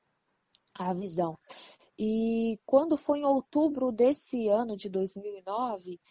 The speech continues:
eu amanheci e não conseguia ver nada, porque como que funcionava a minha visão,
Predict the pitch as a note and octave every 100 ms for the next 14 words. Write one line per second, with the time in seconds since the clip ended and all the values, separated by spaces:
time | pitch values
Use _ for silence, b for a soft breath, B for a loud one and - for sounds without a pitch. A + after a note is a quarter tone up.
0 | b b _ - G#3+ A#3 B3 B3+ B3+ B3
1 | B3 A#3 _ _ _ _ - A#3+ C4 C#4
2 | C#4+ - C4 C4+ C#4 C#4+ C#4 C4+ - B3
3 | C4 B3 C#4+ A#3+ G#3+ G#3+ - - - C4+
4 | E4+ F#4+ - - D4 - B3+ A#3 A3 A3
5 | G#3+ G#3+ G#3+ F#3+ G3+ G3+ F3 D3+